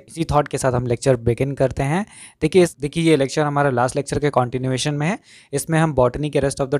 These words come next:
topics को कव-, को कवर करेंगे, जैसे कि प्लांट टिश्यूज, फोटोसिंथेसिस, प्लांट हार्मोन्स, प्लांट डिजीजेज। अ, इकोलॉजी हमने एनवायरनमेंट लेक्चर्स में देख लिया था, तो इसमें देख लेंगे, अगर कुछ पॉइंट बचा होगा तो कवर कर लेंगे।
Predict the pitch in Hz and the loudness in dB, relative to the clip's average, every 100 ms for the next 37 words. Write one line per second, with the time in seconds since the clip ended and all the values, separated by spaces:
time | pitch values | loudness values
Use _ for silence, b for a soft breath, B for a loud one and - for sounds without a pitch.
0 | - 120 151 - - 139 139 - _ 139 | 0 -2 -2 -8 -8 -2 -2 -4 _ -2
1 | 135 135 127 135 135 135 156 139 131 131 | 0 2 2 2 0 -2 -2 -2 -4 -4
2 | 131 120 120 120 123 143 151 - 120 131 | -4 -4 -6 -6 -4 -2 -2 -4 -4 -4
3 | 135 123 135 165 156 123 117 120 127 135 | -4 -6 -6 -6 -6 -6 -6 -2 -2 0
4 | 175 - - - 123 127 131 135 143 170 | -2 -4 -14 -10 -6 -4 -2 -2 -2 0
5 | 214 - B 131 127 127 127 139 170 151 | -2 -6 B -6 -2 0 -2 -4 2 2
6 | 151 180 170 170 147 135 131 131 147 143 | 2 0 0 0 0 0 0 0 -4 -4
7 | - 147 143 147 127 127 131 131 180 190 | -4 -4 -2 -2 -2 -2 -2 -4 -6 -4
8 | 131 127 131 120 139 139 147 143 143 143 | -2 -2 -4 -6 -2 0 0 -2 0 2
9 | 139 - - 127 127 131 131 131 139 120 | 0 0 -4 -4 -2 0 0 0 -2 -4
10 | 123 - 123 135 | -4 -4 -4 -6